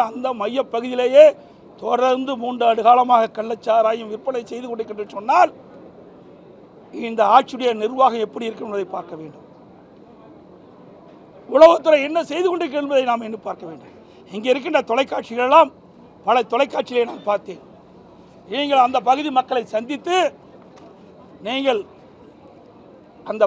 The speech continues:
பகுதியிலே என்ன நடந்தது என்ற விவரத்தை உங்களுடைய தொலைக்காட்சி மூலமாக வெளிப்படுத்தினீர்கள். மூன்று ஆண்டு காலமாக அந்த கருமாபுரத்திலே கள்ளச்சாராய் விற்பதாக, கருணாபுரத்திலே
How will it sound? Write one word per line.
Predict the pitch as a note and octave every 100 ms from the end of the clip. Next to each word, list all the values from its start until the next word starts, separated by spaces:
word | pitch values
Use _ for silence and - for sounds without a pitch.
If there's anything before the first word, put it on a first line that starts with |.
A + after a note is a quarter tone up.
| G#3
பகுதியிலே | A#3+ C#4 C4 C#4+ C4+ - - - - - - F#3+
என்ன | C4 E4 C#4
நடந்தது | B3+ D#4 F4+ E4+
என்ற | D4+ B3
விவரத்தை | C4+ D4 - F4 D#4 - - - - -
உங்களுடைய | G#3+ B3 A#3+ G#3
தொலைக்காட்சி | G#3 A#3+ A#3+ A3+ A3+
மூலமாக | A3 G#3+ G#3
வெளிப்படுத்தினீர்கள். | G3+ G#3 F#3+ G3+ F3+ - - - - - - - - -
மூன்று | G3 D4 D4+ C4+
ஆண்டு | B3+ A#3 A3
காலமாக | A3+ A3 G3+ F#3 - - - - - - - - - - - - - -
அந்த | A#3+ A#3 G#3+ F#3+ - - - - - - - - - - -
கருமாபுரத்திலே | A3 C4 C4+ A#3 A3 C4 C4+ C#4+ - - - - - - - - - - -
கள்ளச்சாராய் | - B3 C#4 C#4 C4 B3+ B3
விற்பதாக, | D#3+ A#3+ C4 B3 - - A3 - -
கருணாபுரத்திலே | G#3 C4 D4 B3 B3 B3+ C#4